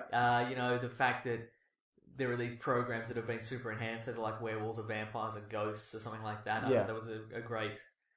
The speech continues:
Speaker 1: you know, great concept and great visually. Um,
Speaker 2: Did you like the fact that they didn't make Neo necessarily special in the end? That he was just the one of many?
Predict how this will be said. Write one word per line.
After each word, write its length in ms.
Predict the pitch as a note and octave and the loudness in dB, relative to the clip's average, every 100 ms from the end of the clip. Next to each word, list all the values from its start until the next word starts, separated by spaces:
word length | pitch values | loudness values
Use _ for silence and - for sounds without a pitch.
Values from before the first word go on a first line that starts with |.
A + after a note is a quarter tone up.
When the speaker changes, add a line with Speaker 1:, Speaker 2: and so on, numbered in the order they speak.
| _ _ _ | _ _ _
Speaker 1:
you 100 | B2 | -4
know, 80 | A#2+ | 2
great 220 | C3 B2+ | 2 2
concept 420 | B2+ A#2+ A#2 - | 0 -4 -4 -6
and 80 | A#2+ | -4
great 240 | A#2 G#2+ | 0 0
visually. 520 | G#2+ A2 A2 A2 A2 A2 _ _ - | 0 -2 -2 -2 -4 -8 _ _ -8
Um, 600 | A#2+ B2 B2 B2 B2 A#2+ A2+ _ _ _ | -2 0 0 -2 -4 -8 -10 _ _ _
Speaker 2:
Did 100 | E3 | 4
you 60 | G#3 | 10
like 120 | A#3+ | 10
the 60 | - | 10
fact 220 | F#3 F3 | 8 8
that 60 | C#3 | 8
they 140 | C#3 | 8
didn't 320 | C3+ C3+ B2+ | 8 2 2
make 500 | C3 A#2 A2+ - - - - | 4 4 4 0 -14 -14 -6
Neo 480 | A#2+ A#2+ A#2 G#2+ | -2 2 4 4
necessarily 560 | A2 A2+ - - A#2 G#2+ | 2 -4 -6 -2 -2 -2
special 540 | - - A2+ G2+ A#2+ A#2 | -4 -2 -2 0 0 0
in 60 | A2+ | 2
the 120 | A2 | 0
end? 240 | A2+ E3 - | -2 -6 -2
That 120 | B2+ | -2
he 80 | B2+ | 0
was 140 | B2 A#2 | -2 -2
just 200 | B2 - | -4 -2
the 60 | |
one 300 | A#2+ A2+ A2+ | -2 2 2
of 120 | G2+ | 2
many? 400 | A2 G#2+ G#2+ D3 | -2 -2 -2 -4